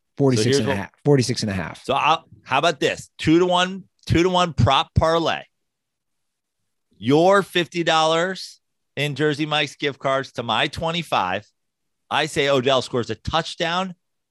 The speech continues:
Speaker 2: and over fifty-five yards receiving.
Speaker 1: Ooh, fifty-five yards and a touch.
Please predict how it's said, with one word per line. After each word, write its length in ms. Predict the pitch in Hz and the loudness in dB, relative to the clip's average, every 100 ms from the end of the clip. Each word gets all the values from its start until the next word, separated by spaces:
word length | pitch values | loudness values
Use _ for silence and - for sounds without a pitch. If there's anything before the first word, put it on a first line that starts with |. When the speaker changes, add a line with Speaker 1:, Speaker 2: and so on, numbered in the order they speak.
| _ _ _ _ | _ _ _ _
Speaker 2:
and 340 | 165 233 240 208 | -2 0 2 2
over 300 | 196 165 160 | 0 0 -2
fifty-five 600 | 170 139 147 143 123 113 | -6 -6 -6 -2 -2 -2
yards 240 | 104 90 | -4 -4
receiving. 400 | 90 - 71 - _ _ _ | -12 -14 -18 -20 _ _ _
Speaker 1:
Ooh, 760 | 147 190 214 220 214 180 127 82 - _ _ _ | 4 8 10 10 8 8 6 2 -6 _ _ _
fifty-five 500 | 147 175 151 160 151 | -10 -8 2 4 6
yards 280 | 147 117 - | 4 2 0
and 180 | 127 127 | -4 -4
a 40 | 117 | -2
touch. 480 | 123 98 - - | -2 -4 -6 -14